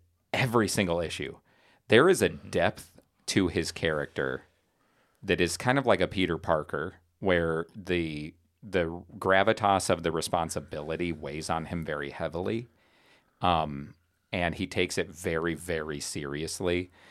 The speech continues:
Speaker 1: And you guys should really, we, we need, whether it's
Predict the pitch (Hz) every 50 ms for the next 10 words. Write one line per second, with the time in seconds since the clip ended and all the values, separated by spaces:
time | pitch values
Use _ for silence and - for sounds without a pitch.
0 | - - _ _ - 95 95 90 82 80 90 110 110 - 143 139 135 127 123 120
1 | - - - - - - 107 95 82 87 82 85 85 90 90 87 85 85 82 87
2 | 87 90 104 107 95 90 92 90 110 120 123 120 104 95 98 95 92 90 87 82
3 | 85 - 98 90 90 92 95 90 85 -